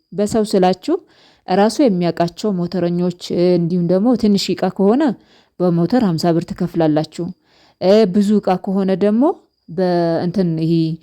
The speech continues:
በጋሪ ማለት ነው፣ በአህያ ጋሪ ይልክላችኋል። እና በታማኝነት፣ እ፣ እቤቴ ድረስ፣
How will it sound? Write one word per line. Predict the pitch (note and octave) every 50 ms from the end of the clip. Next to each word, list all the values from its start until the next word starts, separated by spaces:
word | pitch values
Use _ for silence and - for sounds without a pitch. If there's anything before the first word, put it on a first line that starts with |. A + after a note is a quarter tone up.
| _ _ _ _ _ _ _ _ _ -
በጋሪ | F3 E3+ G3 F#3+ - G3+ F3+ F3+ F3 F#3 A3+
ማለት | C#4 C4 G#3 F3+ E3 -
ነው፣ | - F3
በአህያ | E3 E3+ E3 D#3+ F3+ F3 E3+ E3
ጋሪ | D#3+ F3 E3 D#3+
ይልክላችኋል። | A3+ B3 F#3+ E3+ - F#3+ D#3+ D#3 E3 E3 - - F#3+ F3 E3+
እና | F3 F3+ G3+ B3 F4 F#4+ - _ G3+
በታማኝነት፣ | G3+ A#3+ - D4+ D#4 D4 B3 A3 G3+ F#3+ F#3+ F#3+ F#3+ G#3 D4 F4 - - - _ _ _ _ _ _ _ _ _ -
እ፣ | - F#3+ E3+ C3
እቤቴ | G3+ G#3 A#3+ A#3+ A#3+ C4 A#3
ድረስ፣ | F3+ G3 F#3 G3+ G#3 G3+